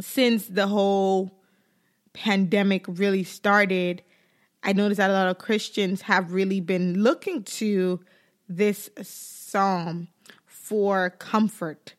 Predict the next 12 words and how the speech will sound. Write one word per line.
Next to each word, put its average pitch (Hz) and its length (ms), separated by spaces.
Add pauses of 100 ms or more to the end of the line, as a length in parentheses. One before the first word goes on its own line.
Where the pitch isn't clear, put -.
(400)
And 196 520 (100)
I 196 140
want 214 480
to - 180
start - 580
today 180 760
by 175 140
reading 190 440
it. - 280 (340)
It's - 200
Psalm 196 320
ninety-one, 190 760